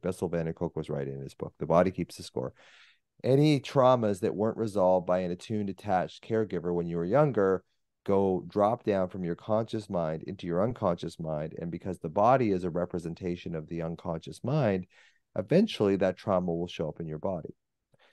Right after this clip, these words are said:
Now, we can use that part of your body when you feel a certain, when you feel anxiety to find that part in your body. So for me, it's in my solar plexus. Some people it's in their heart. Some people it's in their throat.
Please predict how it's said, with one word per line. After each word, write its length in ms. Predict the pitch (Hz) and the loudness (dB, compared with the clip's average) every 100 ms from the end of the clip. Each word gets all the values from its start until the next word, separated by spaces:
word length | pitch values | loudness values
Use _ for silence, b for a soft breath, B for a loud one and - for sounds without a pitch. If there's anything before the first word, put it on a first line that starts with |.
| _ | _
Now, 140 | 110 | 2
we 140 | 113 123 | 2 2
can 240 | 135 120 | 0 -2
use 360 | 127 185 277 - | 0 4 4 4
that 260 | 98 78 | 0 0
part 200 | - 92 | 0 0
of 80 | 82 | 0
your 120 | 87 | -4
body 320 | 78 82 78 82 | -2 -2 -2 -4
when 120 | 90 | -4
you 120 | 92 | -6
feel 420 | - - 127 139 | -8 -4 0 2
a 60 | 107 | 0
certain, 440 | - 98 78 87 | -2 -4 -4 -6
when 140 | 87 92 | -6 -6
you 80 | |
feel 240 | 90 120 123 | -4 -2 0
anxiety 640 | 101 90 95 104 92 80 | -2 0 2 2 0 -4
to 140 | - 87 | -8 -14
find 580 | _ 95 95 92 90 95 _ _ _ _ - | _ 0 2 0 -4 -10 _ _ _ _ 0
that 200 | 98 - | 0 0
part 340 | - 101 92 | -2 2 2
in 140 | 87 98 | 0 -2
your 140 | 90 | -2
body. 380 | 82 95 95 - | 0 0 0 -6
So 260 | - 95 87 | -4 -2 -2
for 100 | 113 | -4
me, 160 | 117 117 | -2 -2
it's 140 | - | -2
in 80 | 85 | -6
my 100 | 80 | -4
solar 280 | - 71 67 | -6 -8 -2
plexus. 460 | 143 139 - 113 | 2 2 0 -4
Some 160 | - - | -4 -6
people 280 | 85 - 80 | -8 -8 -8
it's 100 | - | -8
in 80 | |
their 160 | - 85 | -8 0
heart. 200 | 107 104 | 2 2
Some 120 | - | -4
people 220 | 82 76 - | -10 -12 -12
it's 100 | - | -12
in 60 | |
their 180 | 69 - | -12 -4
throat. 280 | - 123 113 | 2 4 2